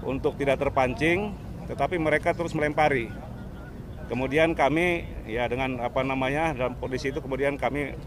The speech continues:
melakukan upaya pendorongan dan kami melakukan penangkapan, ya. Melakukan penangkapan. Sampai saat ini, ya, jadi ada sekitar lima ratus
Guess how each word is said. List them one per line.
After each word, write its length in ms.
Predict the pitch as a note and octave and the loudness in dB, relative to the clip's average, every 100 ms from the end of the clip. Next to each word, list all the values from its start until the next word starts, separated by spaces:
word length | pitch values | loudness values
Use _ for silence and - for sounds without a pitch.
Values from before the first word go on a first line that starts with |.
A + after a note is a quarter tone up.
| - - | -12 -8
melakukan 480 | A2+ B2 C#3 D3 C#3+ | -4 -4 -2 -2 0
upaya 560 | B2 B2+ A#2 C#3+ C#3+ - - - - | 0 0 2 4 2 0 -12 -10 -6
pendorongan 640 | B2 B2+ C#3 D3+ B2+ G#2+ - - - - - - - - - - - | -2 2 4 4 0 -2 -10 -12 -12 -12 -12 -12 -12 -12 -12 -6 2
dan 240 | C3+ C#3 | 2 2
kami 240 | C#3 D3 | 0 2
melakukan 400 | D#3 C#3 C3 C#3 | 2 2 2 0
penangkapan, 560 | D3 C3+ B2+ B2+ A2+ G2+ F2 - | 0 0 2 2 2 -2 -6 -8
ya. 160 | F#2+ G2+ - - - - - - - - - - - - - - - | -4 -6 -6 -12 -12 -12 -12 -12 -12 -12 -12 -12 -10 -10 -10 -10 -6
Melakukan 320 | A2+ A#2+ C3 | -4 0 0
penangkapan. 560 | C3 C3 A#2+ B2 B2 G#2+ A2+ | 2 0 0 2 0 -2 -2
Sampai 320 | C#3 C#3+ D3+ | -2 0 2
saat 240 | D#3 D3+ | 2 2
ini, 480 | D#3 D#3+ F3+ G#3 A3 G3+ - - | 2 2 2 0 -2 -6 -10 -6
ya, 320 | A2 B2 D#3 - - - - - - | -2 -2 -4 -12 -12 -12 -12 -12 -6
jadi 320 | - B2+ D3 | -2 0 0
ada 240 | D#3 D3+ D#3 | 0 2 0
sekitar 400 | D#3 D3+ D3+ E3 | -2 -2 0 0
lima 240 | D3+ D3+ | 0 2
ratus 800 | C#3+ D3 D3 F3 E3+ - - - | 4 4 4 0 0 -4 -6 -10